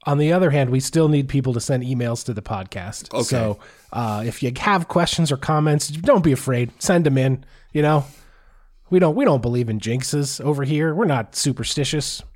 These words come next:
Speaker 1: We're gonna, we'll have a reasonable and sober discussion about your thoughts. So, you know, bear that in mind.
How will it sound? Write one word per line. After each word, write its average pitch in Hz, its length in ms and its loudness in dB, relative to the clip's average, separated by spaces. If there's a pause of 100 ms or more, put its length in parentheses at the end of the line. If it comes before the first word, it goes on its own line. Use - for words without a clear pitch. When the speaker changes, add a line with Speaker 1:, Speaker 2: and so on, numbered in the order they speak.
(180)
Speaker 1:
We're 196 80 -4
gonna, 147 200 -2
we'll 202 200 4
have 139 180 2
a 110 200 -2 (500)
reasonable 143 840 2
and 110 180 0
sober 143 360 2
discussion 135 640 -2
about 127 480 -2 (160)
your 131 180 0
thoughts. 135 560 -2 (380)
So, 113 480 -2 (400)
you 214 80 -2
know, 127 220 -2 (960)
bear 156 180 2
that 143 220 2
in 110 120 0
mind. 104 320 -6